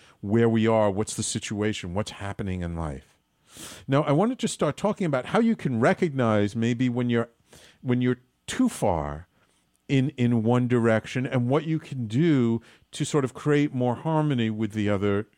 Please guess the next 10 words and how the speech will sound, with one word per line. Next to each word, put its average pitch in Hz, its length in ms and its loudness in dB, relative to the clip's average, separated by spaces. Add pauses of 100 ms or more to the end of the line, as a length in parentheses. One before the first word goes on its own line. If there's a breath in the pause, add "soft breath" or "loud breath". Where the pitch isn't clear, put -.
(120)
directions 110 600 -2
when 92 160 -2
that 90 180 -4
happens. 110 600 -4 (380 loud breath)
So 160 100 0
I'm 156 80 2
gonna 240 200 0
start 160 460 0
with 117 220 0
mind. 87 680 -4